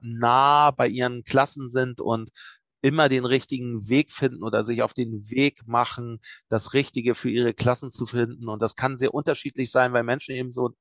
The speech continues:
unterschiedlich sind. Und das ist ja auch das eigentlich Schwierige. Wir haben in, in Bildung keine Patentrezepte, was in einer Klasse funktioniert,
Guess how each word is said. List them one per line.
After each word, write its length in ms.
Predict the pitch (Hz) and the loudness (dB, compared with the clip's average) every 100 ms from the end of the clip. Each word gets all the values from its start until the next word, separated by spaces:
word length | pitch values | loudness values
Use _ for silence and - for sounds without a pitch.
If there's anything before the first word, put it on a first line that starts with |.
| _ | _
unterschiedlich 560 | - 123 123 - - 120 | -4 -2 -2 -2 -4 0
sind. 180 | 131 117 | 0 0
Und 80 | 113 | 0
das 160 | 120 | -2
ist 440 | 139 - - - - | -2 -8 -12 -12 0
ja 120 | 127 | 2
auch 40 | 127 | 2
das 220 | 135 - - | 0 -2 2
eigentlich 400 | 131 151 135 - | 2 2 -4 -8
Schwierige. 540 | - 165 139 117 110 | 0 0 2 2 2
Wir 180 | 117 117 | 2 2
haben 240 | 135 151 - | 0 -4 -6
in, 280 | 135 135 - | -6 -6 -6
in 280 | 131 127 113 | -8 -6 0
Bildung 500 | 135 156 143 139 131 | 2 4 2 -2 -2
keine 420 | 131 143 139 135 | 0 0 0 -2
Patentrezepte, 1000 | - 143 - 147 - 123 - 110 - 110 | -2 -2 0 -2 0 -2 0 0 0 0
was 160 | 113 | 0
in 100 | 120 | -2
einer 240 | 113 127 123 | -2 0 0
Klasse 300 | 127 120 - | 0 0 -2
funktioniert, 540 | 131 - 127 135 151 | -8 -6 -4 0 -2